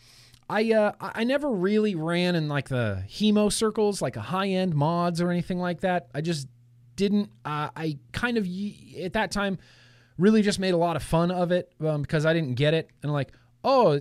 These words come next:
Stab Wood looks like Space Barf, and you're paying, like, five hundred dollars for a piece of stabilized wood in a C-frame. It's kinda ridiculous." You know, people be like, "Oh, look at this Melody box I got." I was like, "Oh, cool, yeah,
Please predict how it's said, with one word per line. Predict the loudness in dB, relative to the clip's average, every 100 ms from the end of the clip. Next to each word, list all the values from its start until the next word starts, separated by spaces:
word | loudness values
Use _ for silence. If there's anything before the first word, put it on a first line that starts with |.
| -4
Stab | -10 -10 -6 0 2 4
Wood | 4 4 2
looks | -4 -4
like | -4 -4
Space | -4 -2 -2
Barf, | 0 2 2 0
and | -2 0
you're | -2
paying, | -2 -4 -4 -4
like, | -8 -6
five | -2 0 0
hundred | 0 0
dollars | 0 0 2 0 -2
for | -4 -2 0 -2 -6 _ -18
a |
piece | -6 -4 -4
of |
stabilized | -4 -4 -2 0 -2 -2
wood | -2 2 2 0 -10 -20 -10 -4
in |
a | -2
C-frame. | -2 -2 -2 -2 0 -2 -4 _ _
It's | -18
kinda | -6 -2 0
ridiculous." | 0 -2 -4 -4 -4 -6 -12 -6
You | -2
know, |
people | -2 -2 0
be | 0
like, | 0 -2 0
"Oh, | 4 4
look | 0 -4
at |
this | -8 -6
Melody | -6 -2 -2 -2
box | 0 -2 -2
I | -4
got." | -4 -4 -6
I |
was | -4
like, | -4 -2
"Oh, | -2 -2 -2
cool, | -2 -2 0
yeah, | -2